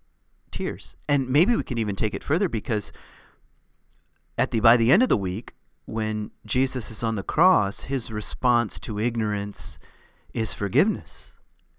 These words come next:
He looks at his own enemies and says, "Forgive them, they don't know what they're doing." So how's that for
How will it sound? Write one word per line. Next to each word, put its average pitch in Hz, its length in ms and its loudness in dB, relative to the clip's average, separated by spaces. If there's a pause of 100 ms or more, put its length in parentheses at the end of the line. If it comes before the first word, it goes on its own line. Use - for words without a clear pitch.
(800)
He 120 260 -4
looks 123 580 0 (120)
at 120 480 2
his 110 220 0
own 139 200 4
enemies 101 560 0
and 92 200 -8
says, 90 720 -6
"Forgive 117 500 -2
them, 120 220 2
they 101 100 2
don't 98 180 0
know 98 80 -2
what 92 140 -6
they're 87 100 -4
doing." 85 340 -12 (1400)
So 98 180 0
how's 156 360 4
that 135 320 4
for 92 480 -2